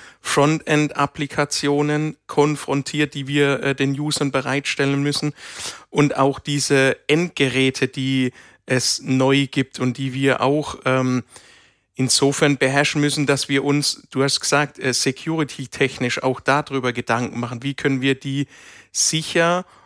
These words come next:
und auch so einbinden, dass unsere User damit arbeiten können und es nicht als, ähm,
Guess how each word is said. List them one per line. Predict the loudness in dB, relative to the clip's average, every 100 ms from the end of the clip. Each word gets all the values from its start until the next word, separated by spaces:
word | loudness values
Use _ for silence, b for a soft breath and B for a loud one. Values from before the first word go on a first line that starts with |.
| b -2
und | 0 0 -2
auch | -2 0 0 -4 -12 -20 _ _ _ _ -10
so | -4 0 2 2
einbinden, | 2 2 2 0 0 -2 0
dass | 0 0
unsere | 0 0 0 -2
User | -2 -4 -2 0 2
damit | 0 -2 -2
arbeiten | 0 2 0 -2 -4
können | -4 -2 0
und | 2
es | 0 0
nicht | -2 -2 -4
als, | 2 2 2 -2 0
ähm, | 0 0 -2